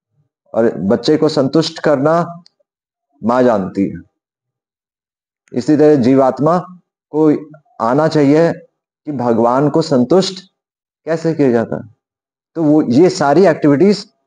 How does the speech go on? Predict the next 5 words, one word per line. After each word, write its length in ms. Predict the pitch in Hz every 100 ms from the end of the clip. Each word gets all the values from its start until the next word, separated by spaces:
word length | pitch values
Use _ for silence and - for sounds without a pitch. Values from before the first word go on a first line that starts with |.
| _ _ 196
इस 320 | 202 - - -
stage 460 | - 160 156 139 -
के 260 | 190 196 180 - _ -
बाद 340 | 98 131 131
आएंगी। 400 | 110 87 95 -